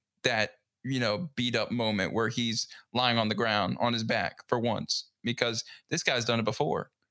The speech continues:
So, uh, was it w-, a waste? I don't think it was a waste for the money that he brought for Crown Jewel, but if you're gonna release somebody,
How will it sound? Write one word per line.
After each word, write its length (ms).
So, 580
uh, 80
was 160
it 60
w-, 180
a 80
waste? 540
I 240
don't 240
think 200
it 60
was 140
a 80
waste 320
for 180
the 120
money 280
that 160
he 140
brought 540
for 120
Crown 360
Jewel, 360
but 480
if 140
you're 100
gonna 200
release 360
somebody, 680